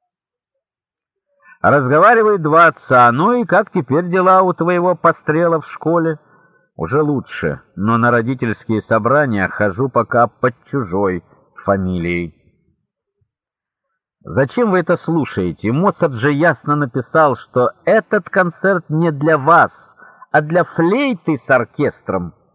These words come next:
Моя такса такая длинная, что если она виляет хвостом,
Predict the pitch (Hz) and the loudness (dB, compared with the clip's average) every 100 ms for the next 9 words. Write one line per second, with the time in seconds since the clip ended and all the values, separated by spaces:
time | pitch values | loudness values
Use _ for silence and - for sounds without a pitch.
0 | _ _ _ _ _ _ _ _ _ _ | _ _ _ _ _ _ _ _ _ _
1 | _ _ _ _ _ _ _ _ _ _ | _ _ _ _ _ _ _ _ _ _
2 | _ - 95 120 123 139 123 - 104 - | _ -6 0 0 2 0 0 -2 -8 -2
3 | 113 - 92 110 156 147 143 131 107 101 | -2 0 2 2 2 0 -2 0 0 0
4 | 95 - 98 107 - 110 110 101 113 120 | -2 -4 -4 -4 -2 0 0 0 0 0
5 | 107 - 110 113 _ 202 208 | -2 -2 -2 -2 _ -4 -2